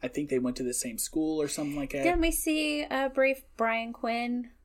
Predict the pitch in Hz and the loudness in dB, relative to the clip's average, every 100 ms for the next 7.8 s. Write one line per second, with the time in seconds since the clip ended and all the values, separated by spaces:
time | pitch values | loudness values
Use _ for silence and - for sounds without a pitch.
0 | - _ _ - 240 240 240 240 240 240 | -20 _ _ -6 -4 -2 -4 -4 -2 -4
1 | 240 254 247 254 254 160 160 156 147 - | -4 -2 -2 0 2 4 4 2 2 2
2 | 165 160 139 143 160 151 147 143 139 127 | 2 2 0 -2 0 4 6 8 6 4
3 | 123 120 123 - 135 131 123 120 117 - | 2 2 2 2 2 2 2 0 0 0
4 | - - 127 131 135 113 127 127 123 117 | -2 -4 -2 0 0 0 2 2 2 2
5 | 120 123 127 123 127 123 123 - 127 120 | 2 2 0 -2 0 0 -2 2 2 4
6 | 127 127 107 113 - 120 151 202 220 202 | 2 2 0 0 0 -2 2 6 6 4
7 | 190 185 180 - 120 110 104 | 0 -4 -4 -2 -2 -4 -10